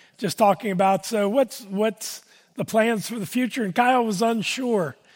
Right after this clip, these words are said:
And then just God's kindness to, to bring them here. Uh,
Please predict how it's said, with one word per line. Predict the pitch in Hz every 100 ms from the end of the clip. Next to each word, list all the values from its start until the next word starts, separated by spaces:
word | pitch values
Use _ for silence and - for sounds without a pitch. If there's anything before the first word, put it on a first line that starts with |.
| _ - -
And | 214 196
then | 202 202
just | 190 190 -
God's | - 196 165
kindness | - 208 208 208 165 -
to, | 208 156 170 180
to | 208
bring | 143 208 208
them | 185 165 135
here. | 220 214 214 202 _ _ - - _ -
Uh, | 156 156 156